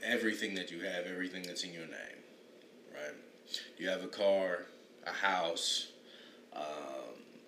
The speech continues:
account, like checking accounts, savings accounts, things like that, things that need to be accounted for. You wanna take inventory of all this stuff, right? Because now,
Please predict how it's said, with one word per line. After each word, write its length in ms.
account, 420
like 200
checking 380
accounts, 600
savings 440
accounts, 500
things 220
like 240
that, 420
things 240
that 160
need 180
to 100
be 180
accounted 500
for. 380
You 60
wanna 180
take 280
inventory 600
of 100
all 200
this 180
stuff, 380
right? 220
Because 300
now, 380